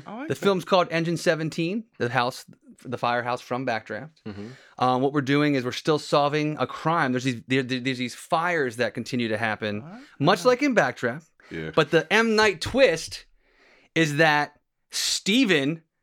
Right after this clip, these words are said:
Speaker 2: the, the, the, the, the, the Kurt Russell character from Backdraft,
Speaker 1: Uh-huh.
Speaker 2: the, the, the hero of Backdraft, actually did not die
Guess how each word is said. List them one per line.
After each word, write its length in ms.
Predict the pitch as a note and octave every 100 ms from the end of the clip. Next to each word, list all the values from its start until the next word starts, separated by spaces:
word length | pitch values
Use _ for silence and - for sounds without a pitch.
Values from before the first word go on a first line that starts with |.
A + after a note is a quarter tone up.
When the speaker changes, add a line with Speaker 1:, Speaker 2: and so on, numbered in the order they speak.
| -
Speaker 2:
the, 200 | B2 B2+ -
the, 200 | B2+ B2+
the, 240 | B2 A#2+
the, 240 | A2+ A#2+ A#2
the, 200 | A#2 A#2
the 120 | A#2
Kurt 220 | - E3
Russell 260 | C3+ D#3 C3
character 380 | - A2+ - G#2+
from 180 | A2+ G#2
Backdraft, 500 | A#2+ A#2 G2+ F#2+ F#2
Speaker 1:
Uh-huh. 240 | G#2 F#2
Speaker 2:
the, 60 | A#2
the, 60 | A#2
the 120 | B2
hero 480 | - G#3 C3 G2 G2
of 80 |
Backdraft, 300 | G2+ G#2+ G2+ - _ -
actually 280 | E3+ - C3
did 140 | D3
not 220 | E3 B2+
die 400 | B2 B2+ A2 F2